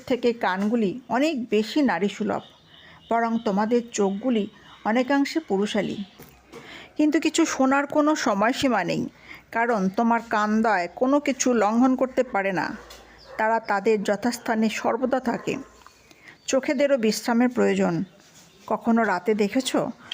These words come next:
চোখেদের বিশ্রাম দরকার হয়, কানেদের তারার প্রয়োজন হয় না। তারা চব্বিশ ঘন্টা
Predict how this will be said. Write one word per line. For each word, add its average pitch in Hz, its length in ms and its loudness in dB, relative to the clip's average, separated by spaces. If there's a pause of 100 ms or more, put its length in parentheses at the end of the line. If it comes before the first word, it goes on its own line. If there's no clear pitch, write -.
(100)
চোখেদের 226 480 0
বিশ্রাম 220 460 0
দরকার 214 380 0
হয়, 226 200 -2 (840)
কানেদের 247 440 0 (100)
তারার 208 240 0
প্রয়োজন 196 460 0
হয় 180 140 0
না। 185 220 -4 (500)
তারা 320 140 2
চব্বিশ 294 680 0
ঘন্টা 294 560 0